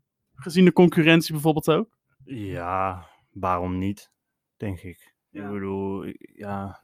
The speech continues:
Speaker 2: het, wat de normale concurrentie is natuurlijk Frankfurt is normaal iemand die,
Speaker 1: Mhm.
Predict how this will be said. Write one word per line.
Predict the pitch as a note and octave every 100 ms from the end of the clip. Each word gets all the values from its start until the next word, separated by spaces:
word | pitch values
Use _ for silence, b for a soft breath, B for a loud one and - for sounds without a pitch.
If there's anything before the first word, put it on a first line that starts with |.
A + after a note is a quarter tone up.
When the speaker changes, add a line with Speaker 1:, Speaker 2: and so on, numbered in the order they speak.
| -
Speaker 2:
het, | G2+ G2+
wat | G#2 G#2
de | A2+
normale | A2 A#2+ A#2+
concurrentie | A2+ A2+ A#2 A2 A#2
is | G2+
natuurlijk | B2 G#2 G2+
Frankfurt | A2+ A#2 C3 B2+ B2
is | A#2
normaal | A#2+ A#2 A#2
iemand | A#2+ A#2+ D3 - _
die, | _ A#2+ A2+ -
Speaker 1:
Mhm. | A2+